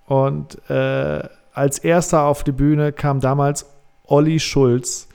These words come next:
mit seiner Gitarre und hat seine schrägen Songs gespielt, kannte noch keine Sau. Der hatte sein Ding durchgezogen und ich sag so, Robert, ey, wo hast denn den Typen jetzt? Ja, das ist unser Busfahrer und Stagehand. Der mu-, der, der will aber,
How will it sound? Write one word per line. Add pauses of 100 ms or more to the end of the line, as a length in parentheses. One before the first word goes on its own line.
(340)
mit
seiner
Gitarre
und
hat
seine
schrägen
Songs
gespielt,
kannte
noch
keine
Sau. (440)
Der
hatte
sein
Ding
durchgezogen
und
ich
sag
so,
Robert,
ey,
wo
hast
denn
den
Typen
jetzt?
Ja,
das
ist
unser
Busfahrer
und
Stagehand.
Der
mu-,
der, (140)
der
will
aber,